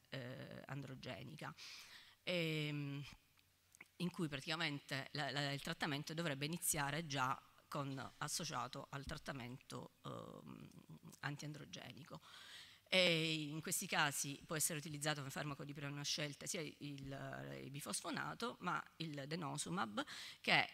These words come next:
ha in real-, proprio un meccanismo d'azione particolare, perché appunto andando a legare il, ehm, il ligando del renc, quindi inibisce la,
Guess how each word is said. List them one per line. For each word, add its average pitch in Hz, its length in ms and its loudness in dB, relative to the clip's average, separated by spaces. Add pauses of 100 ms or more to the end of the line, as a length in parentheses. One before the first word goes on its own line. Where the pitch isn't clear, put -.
ha 160 340 10
in 170 120 2
real-, - 460 -2
proprio 175 240 -2
un 151 220 0
meccanismo 170 480 -2
d'azione 160 320 0
particolare, 147 640 2
perché 165 200 -2
appunto 147 320 -4
andando 175 340 2
a 135 40 -2
legare 143 640 0
il, 143 360 -2 (440)
ehm, 139 640 2
il 151 120 2
ligando 147 500 4
del 269 180 4
renc, 147 640 0
quindi 170 340 -2 (500)
inibisce 196 960 4 (720)
la, 156 300 10